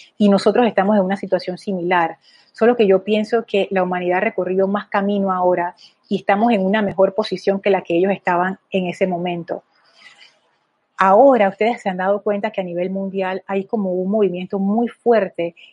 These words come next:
en escuchar y honrar a tus sentimientos, a cómo te sientes. No estoy hablando de los caprichos emocionales o de las rabietas que uno les da, no.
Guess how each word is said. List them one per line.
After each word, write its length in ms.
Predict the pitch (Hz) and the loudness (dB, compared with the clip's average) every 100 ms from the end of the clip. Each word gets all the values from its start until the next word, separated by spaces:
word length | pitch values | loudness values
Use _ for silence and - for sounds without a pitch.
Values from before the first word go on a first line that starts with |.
| _ | _
en 400 | 202 190 196 214 _ _ _ | 0 0 2 -2 _ _ _
escuchar 840 | 190 - 180 175 - 202 208 240 - | -14 -8 -10 -8 -2 0 2 0 -2
y 100 | 185 | -4
honrar 640 | 175 170 175 180 185 - _ _ - | -4 -6 -2 0 0 -4 _ _ -10
a 120 | 190 | -8
tus 160 | 175 - | -8 -8
sentimientos, 760 | 170 156 170 185 196 175 170 | -8 -6 -6 -2 0 -2 -6
a 60 | 170 | -8
cómo 320 | - 185 202 | -6 -2 -2
te 180 | - 160 | -4 -8
sientes. 920 | - - - 196 190 175 165 160 160 - - - | -8 -16 -2 2 2 0 0 0 -2 -8 -20 -2
No 100 | 202 | -2
estoy 180 | 208 240 | 2 4
hablando 360 | 240 233 240 | 4 2 2
de 80 | 233 | 2
los 120 | 180 | 0
caprichos 460 | - 170 190 202 226 | -2 -2 0 0 0
emocionales 580 | 196 180 165 175 190 214 | -2 0 -2 0 0 4
o 100 | 190 | 4
de 80 | 170 | 2
las 120 | 165 | 0
rabietas 400 | 170 170 175 202 | 0 0 2 0
que 80 | 165 | -4
uno 140 | 190 | -2
les 160 | 185 165 | -2 0
da, 160 | 165 | -4
no. 320 | 175 196 175 | 0 0 0